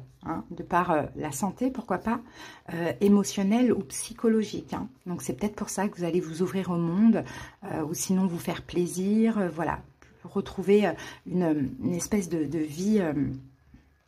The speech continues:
vie émotionnelle, vie sociale, hein. Et ça peut être le sentimental, comme ça peut être l'amitié, hein, aussi.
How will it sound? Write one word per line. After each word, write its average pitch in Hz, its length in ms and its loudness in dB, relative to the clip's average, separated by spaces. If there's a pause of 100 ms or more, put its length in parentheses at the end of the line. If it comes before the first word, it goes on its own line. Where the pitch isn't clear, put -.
(1400)
vie 180 180 6
émotionnelle, 196 880 4
vie 156 160 -6
sociale, 196 720 -2 (140)
hein. 156 240 -4
Et 175 60 -4
ça 175 140 -2
peut 180 180 2
être 262 340 2
le 170 160 0
sentimental, 165 720 -2
comme 170 160 -6
ça 160 120 -6
peut 160 120 -6
être - 180 -4
l'amitié, 165 480 -4
hein, 165 140 -8 (100)
aussi. - 400 -12